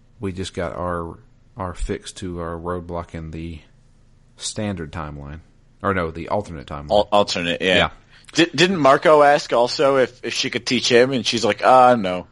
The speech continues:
Speaker 1: Yeah. Nah,
Speaker 2: Only
Speaker 1: you
Speaker 2: Stock, 'cause Stock's special.
Speaker 1: You can't, yeah, you can't learn it. And he's like, "Oh,
Speaker 2: <laughs>
Speaker 1: okay." The, the,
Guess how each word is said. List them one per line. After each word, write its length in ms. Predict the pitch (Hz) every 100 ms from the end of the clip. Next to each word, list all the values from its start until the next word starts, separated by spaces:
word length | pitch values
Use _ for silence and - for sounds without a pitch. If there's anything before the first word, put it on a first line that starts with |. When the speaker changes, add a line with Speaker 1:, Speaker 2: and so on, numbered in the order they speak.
| _ -
Speaker 1:
Yeah. 260 | 107 98 80 -
Nah, 180 | 120 120
Speaker 2:
Only 100 | 117
Speaker 1:
you 60 | 127
Speaker 2:
Stock, 400 | 120 110 107 -
'cause 120 | 104
Stock's 320 | - 107 -
special. 420 | - 95 95 92 -
Speaker 1:
You 200 | 107 107
can't, 260 | - 104
yeah, 120 | 82 92
you 160 | 92
can't 220 | 90 90
learn 160 | 71 78
it. 120 | 80 -
And 100 | 90
he's 140 | 90
like, 200 | 85 - -
"Oh, 240 | 90 151 -
Speaker 2:
<laughs> 100 | -
Speaker 1:
okay." 320 | 98 92 85 - _ _ _ _ _ _ _ _ _ _ _ _ _ _ -
The, 200 | 143 127
the, 180 | 143